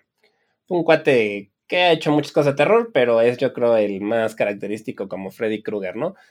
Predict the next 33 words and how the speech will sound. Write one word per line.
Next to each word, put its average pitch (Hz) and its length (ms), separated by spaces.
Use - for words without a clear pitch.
Que 156 80
a - 20
diferencia 170 640
de 123 200
Michael 139 320
Myers 143 580
y, 101 320
este, 101 480
Jason, 175 520
pues 147 140
no 208 80
se 233 80
les 143 180
ve 170 80
la 156 160
cara, 151 200
¿no? 147 120
Entonces 175 400
no, 165 200
no 208 200
puedes 175 280
cambiar 143 400
de 143 80
actor 143 320
con 123 140
que 117 100
sea 139 120
un 135 60
tipo 151 200
grandote 107 540
y 123 60
ya, 98 160
¿no? 139 180